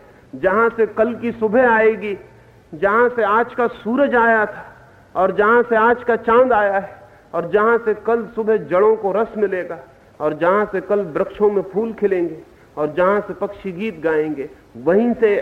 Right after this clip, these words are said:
अगर इस परम सत्ता की कोई आकांक्षा इस शरीर को भी जिंदा रखने की है तो वो रख लेगी, और नहीं रखने की है तो महावीर की अपनी अब कोई इच्छा शेष नहीं रह गई।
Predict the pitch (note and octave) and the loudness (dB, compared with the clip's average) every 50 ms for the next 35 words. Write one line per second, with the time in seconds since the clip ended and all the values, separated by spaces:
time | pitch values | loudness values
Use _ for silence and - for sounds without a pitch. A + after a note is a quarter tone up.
0 | - - G3 G3 F#3 G3+ G3 G3 G3 G3+ - - - - - F#3+ G#3 A#3+ A#3+ A3 | 0 -2 -2 2 2 4 4 4 2 2 -4 -16 -10 -2 0 2 2 2 2 0
1 | - G#3+ G#3 G#3 - - G3 F#3+ F#3 - F#3+ F#3+ E3+ - - D#3 F#3+ A3 G#3+ G#3+ | -2 -2 -2 -2 0 0 0 0 0 -2 -8 -10 -8 -2 0 2 2 2 2 0
2 | - F3+ F#3+ F#3 F#3+ F#3+ F#3 F#3+ - - - F#3+ - - - A#3 A3+ A3+ - - | 0 0 -2 0 0 0 0 0 -2 -2 -4 -4 -4 -2 -2 -2 -2 -2 -2 -2
3 | F#3+ F#3 F#3+ F#3 F#3 - F3 F3 E3 D#3+ E3 D3 D#3 E3 E3+ D3+ D#3 D3+ D3+ C#3+ | 0 0 0 -2 -4 -2 -2 -2 0 0 -2 -2 0 -2 0 0 0 0 0 -2
4 | C#3+ D3 D#3 D#3 D3 - D#3 D3+ D3 C#3+ C#3+ - - - - - - - C3+ B2+ | -2 -2 -4 -4 -4 -4 -4 -2 -2 -4 -4 -8 -14 -20 -20 -16 -8 -6 -2 0
5 | C3 C3 C3+ C3+ C3+ - A#2+ A#2 A2+ A2 A2 A2 A2 - - - - - - C3+ | 0 0 0 0 -2 -2 -2 -2 -2 -2 -4 -6 -8 -8 -12 -20 -18 -10 -4 0
6 | C#3 C3+ D3 E3 F3 D#3+ D#3+ D#3+ - F3 F3+ F3 F3+ F#3+ F#3 F3+ F#3+ F#3 - - | 2 2 4 4 4 2 2 -2 0 -2 -2 -2 0 -2 0 0 0 -2 -4 -10
7 | - - - C#3 C3 B2+ C3 C3+ D3 C#3 C#3 C#3+ C#3 C#3 C#3 - C3+ B2 - - | -14 -8 -4 -2 0 2 2 2 0 0 0 -2 -2 -2 -4 -6 -8 -8 -6 -6
8 | C3+ C3+ C3+ - C#3+ C3+ A#2+ - - D3 C#3+ B2+ B2+ - - C#3 C#3 B2+ B2 A2+ | -6 -6 -4 -4 -4 -4 -4 -4 -6 -6 -6 -8 -12 -10 -2 0 0 0 0 -2
9 | - - B2+ - - - - - C3 A#2 A2 - - - - - - - - - | -6 -8 -10 -12 -12 -18 -16 -14 -14 -14 -14 -16 -20 -20 -20 -20 -20 -20 -20 -20
10 | - - - - - - - - - A#2+ A#2 A2+ - - B2 A2+ G#2+ - G#2 G#2 | -20 -20 -20 -20 -18 -18 -10 -2 0 0 0 0 -2 -2 -2 -2 0 -2 -4 -6
11 | - - F#2 - - | -4 -6 -8 -8 -8